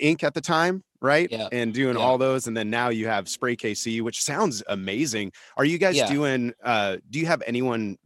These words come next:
Speaker 1: videoing that right now? Like capturing these
Speaker 2: Yeah.
Speaker 1: artists? Okay, sweet.
Speaker 2: W-,
Speaker 1: 'Cause
Speaker 2: we
Speaker 1: I
Speaker 2: have
Speaker 1: was like, "Man,
Speaker 2: Shepa.
Speaker 1: I wanna watch, I wanna watch this shit." <laughs>
Speaker 2: Yeah, there's some, some really cool videos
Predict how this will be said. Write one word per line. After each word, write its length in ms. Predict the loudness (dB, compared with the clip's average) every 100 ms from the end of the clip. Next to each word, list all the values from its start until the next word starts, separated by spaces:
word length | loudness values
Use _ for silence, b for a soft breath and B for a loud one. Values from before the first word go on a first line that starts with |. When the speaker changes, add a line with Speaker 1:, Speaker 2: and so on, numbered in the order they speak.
| -8
Speaker 1:
videoing 500 | -6 -2 0 2 2
that 240 | 2 0 -6 -2
right 200 | -2 0
now? 260 | 2 2
Like 260 | 2 0 -2 b b -2
capturing 480 | 0 2 4 4
these 120 | 4 2
Speaker 2:
Yeah. 60 |
Speaker 1:
artists? 300 | 2 2 0 2
Okay, 300 | 2 2 0
sweet. 420 | 0 2 0 -2
Speaker 2:
W-, 180 | -16 -18 -2
Speaker 1:
'Cause 160 | 0
Speaker 2:
we 80 | 6
Speaker 1:
I 40 | 6
Speaker 2:
have 80 |
Speaker 1:
was 120 | 6 6
like, 160 | 6
"Man, 180 | 6 6
Speaker 2:
Shepa. 60 | 6
Speaker 1:
I 140 | 6
wanna 200 | 6 4
watch, 520 | 6 4 4 -2 -8 _ _ -8
I 80 | -2
wanna 180 | 0 2
watch 280 | 4 2 0
this 140 | -2
shit." 260 | 0 -2 -2 -2 -6
<laughs> 320 | -6 -6 -6 B B B _ 2
Speaker 2:
Yeah, 200 | 4 6
there's 200 | 4 4
some, 200 | 0 0
some 220 | 0 2
really 200 | 2 0
cool 240 | 0 0
videos 500 | 2 0 0 0 -2